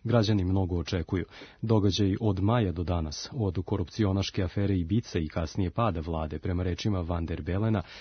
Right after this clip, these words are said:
pokazali su da je demokratija živa i ima snagu obnove. Kancelar Kurz, koji je drugi put na čelu vlade, ponovo je najmlađi državnik u svetu.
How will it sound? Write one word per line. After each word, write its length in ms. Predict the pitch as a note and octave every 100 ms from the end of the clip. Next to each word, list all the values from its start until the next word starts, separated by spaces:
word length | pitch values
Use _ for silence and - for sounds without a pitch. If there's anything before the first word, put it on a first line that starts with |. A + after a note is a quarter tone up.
| - -
pokazali 480 | B2 B2 A#2 B2 A#2
su 180 | -
da 140 | G#2+ G#2
je 60 |
demokratija 640 | G2 G2 F#2+ G#2+ G#2+ A#2+ G2+
živa 440 | D#2 G#2 B2+ B2
i 200 | - A#2+
ima 220 | B2+ A#2+
snagu 500 | E2+ - G2 G2+ G2+
obnove. 360 | G#2+ F#2 E2 E2 - - -
Kancelar 460 | - G#2 A2 G2 F2+
Kurz, 360 | - C3 A#2 -
koji 340 | G#2+ F#2+ F#2
je 160 | F#2 F2
drugi 320 | G2 A#2+ G2+
put 300 | - G#2 -
na 200 | F2 E2+
čelu 300 | - G2 F#2+
vlade, 400 | E2 F2 G#2 A#2
ponovo 360 | B2+ C3 A2+
je 60 | G#2+
najmlađi 540 | G2 A#2 G#2 F#2 E2+
državnik 520 | F2 F#2+ F#2+ F2 E2+ -
u 40 |
svetu. 400 | - G2 G2+ -